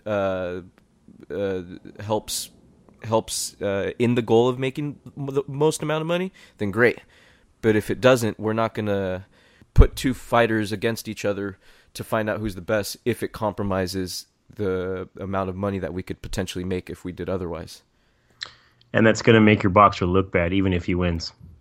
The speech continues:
Speaker 1: Yeah, I mean, for, think about it for the, for, for Golden Boy. If they put Canelo in a position to lose, to potential, if they put him up against a guy that, that might be able to beat him,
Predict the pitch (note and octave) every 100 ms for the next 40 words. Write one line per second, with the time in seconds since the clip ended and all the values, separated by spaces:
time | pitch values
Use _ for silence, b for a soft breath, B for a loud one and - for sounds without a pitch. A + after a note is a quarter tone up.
0 | _ - F#2+ D#3+ A2+ A#2+ A2+ - A2 -
1 | D#3+ C#3 B2+ G#2 A#2 A2+ G#2+ G#2+ - A2
2 | - - F#2+ B2+ D#3+ A#2 F#2+ F2+ F#2 b
3 | b b b b - A2 C#3+ E3 - D#3+
4 | D#3 - _ _ _ _ _ A#2 A2 A2+
5 | A2+ A2 G#2+ - A2 G#2+ A2 G2+ - F#2+
6 | G#2+ C3 G2 F#2 - - - - A#2+ F#2
7 | G2 A2+ C3 - D3 B2+ B2 A2+ G#2+ -
8 | F#2+ G2 F#2+ - - - G2 A2 A2 G2+
9 | F2+ G#2+ D2+ G2+ F2+